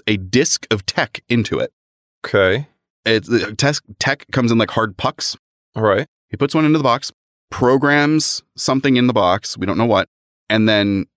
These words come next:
Speaker 1: puts on, like, almost like a, uh, like an electro-, e-, electroencephalograph kinda thing.
Speaker 2: Okay.
Speaker 1: Where it's like, uh, like a head, head monitor.
Speaker 2: Right, right.
Speaker 1: And then he sees Kate walk through the door.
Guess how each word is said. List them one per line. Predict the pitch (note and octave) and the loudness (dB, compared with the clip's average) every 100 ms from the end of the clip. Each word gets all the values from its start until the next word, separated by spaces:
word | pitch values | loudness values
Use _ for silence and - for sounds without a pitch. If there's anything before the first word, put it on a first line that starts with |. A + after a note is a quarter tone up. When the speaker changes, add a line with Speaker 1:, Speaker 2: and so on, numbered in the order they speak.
| _ _ | _ _
Speaker 1:
puts | - C#3 C#3 | -4 -2 2
on, | B2+ B2 | 2 4
like, | A2 G#2+ - - | 2 0 -4 -2
almost | C3 D#3 | 0 0
like | C#3+ - | -2 0
a, | C3+ B2 A#2+ A#2 A2 G#2+ G2+ G2 | 2 4 6 6 6 4 2 0
uh, | G2 G2+ F#2+ F#2+ F#2+ F#2+ - _ _ | 0 2 2 2 2 -2 -12 _ _
like | - G2+ | -12 -2
an | G2+ | 0
electro-, | - B2 - A#2 - | 0 -2 0 -2 0
e-, | |
electroencephalograph | G2+ G2+ G2+ G#2+ A#2 G#2+ A2 B2 C3 B2+ | 0 2 2 2 0 0 -2 0 0 0
kinda | - C3 | 0 -2
thing. | C3 C#3 C3+ - | 0 0 0 -2
Speaker 2:
Okay. | A2+ G#2+ F#2 | -2 0 2
Speaker 1:
Where | G#2 | 2
it's | G2+ | 2
like, | G#2+ - | 0 0
uh, | G#2 F#2+ | 2 2
like | F#2+ | 0
a | F#2+ | 0
head, | A2 G#2 G2+ - _ _ _ - | -2 -2 -6 -16 _ _ _ -4
head | A#2+ | 0
monitor. | B2+ C3+ D3 F3+ - | 2 2 0 -4 -4
Speaker 2:
Right, | G#2+ F#2 - - | -2 -2 -4 -8
right. | G1+ - _ - | -8 -8 _ -4
Speaker 1:
And | F#2+ | 0
then | F#2+ G2+ | 2 2
he | A2 | 2
sees | - A2 G2+ | 2 0 -2
Kate | - G2+ | -4 -4
walk | E2+ D#2+ | -4 -6
through | - D#2 | -8 -6
the | |
door. | E2 E2 | -4 -4